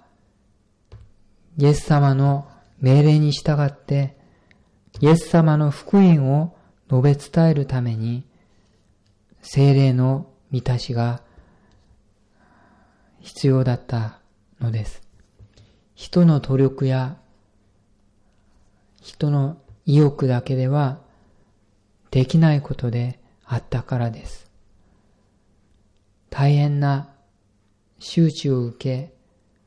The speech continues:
つまずき、倒れたとしても、聖霊様の助けがあれば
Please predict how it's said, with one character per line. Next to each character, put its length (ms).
つ 140
ま 160
ず 140
き、 300
倒 220
れ 120
た 180
と 140
し 120
て 180
も、 300
聖 240
霊 140
様 340
の 280
助 380
け 40
が 200
あ 60
れ 140
ば 260